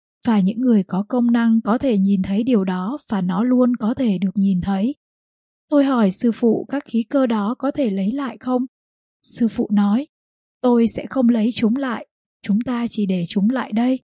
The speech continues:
Sau khi sư phụ trở lại từ Bắc Kinh, sư phụ nói rằng bất cứ nơi nào ngài chạm vào, ở đó đều lưu lại năng lượng và điều đó rất tốt. Sư phụ đã nói về điều này trong các bài giảng.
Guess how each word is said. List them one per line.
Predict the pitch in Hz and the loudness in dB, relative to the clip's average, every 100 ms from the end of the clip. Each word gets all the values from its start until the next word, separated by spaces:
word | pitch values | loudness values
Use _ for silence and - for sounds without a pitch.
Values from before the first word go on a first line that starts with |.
| _ _ _ _ _ | _ _ _ _ _
Sau | - 302 269 | -6 0 2
khi | 262 262 | 2 -2
sư | - 247 | 0 -2
phụ | 247 233 214 | 0 -2 -2
trở | 233 196 | 0 0
lại | 202 208 214 | -2 -4 0
từ | 214 | 0
Bắc | 202 277 - | 2 -2 -4
Kinh, | 294 285 262 | -2 -2 -4
sư | - 247 | -4 -4
phụ | 214 240 | -4 -2
nói | 208 190 247 | 0 0 0
rằng | 254 202 180 196 | 0 0 0 0
bất | 226 - | -4 -2
cứ | 214 | 0
nơi | 240 247 | 2 2
nào | 226 214 196 | 2 2 2
ngài | 202 196 196 | 2 0 -2
chạm | 226 208 | -4 -2
vào, | 214 208 208 - _ _ - | -2 0 -2 -6 _ _ 0
ở | 226 | 2
đó | 202 202 277 | 4 2 2
đều | 240 | 4
lưu | 202 220 220 | 4 6 4
lại | 208 - | 2 0
năng | 233 247 | 0 2
lượng | 240 220 - - | 2 0 -2 -4
và | 202 | -2
điều | 196 175 | 0 -2
đó | 170 170 | -2 -4
rất | 208 269 - | -4 -6 -2
tốt. | 277 294 - _ _ _ _ _ | -2 -2 -4 _ _ _ _ _
Sư | - - 240 | -12 -2 -2
phụ | 240 208 | 0 -4
đã | 214 | -2
nói | 226 226 208 262 | 0 2 2 2
về | 226 | 2
điều | 208 196 | 4 2
này | 196 185 180 - | 2 0 -2 -2
trong | 254 240 | -2 -2
các | 294 302 | -4 -4
bài | 233 202 | -4 -4
giảng. | 185 202 180 | -2 -4 -4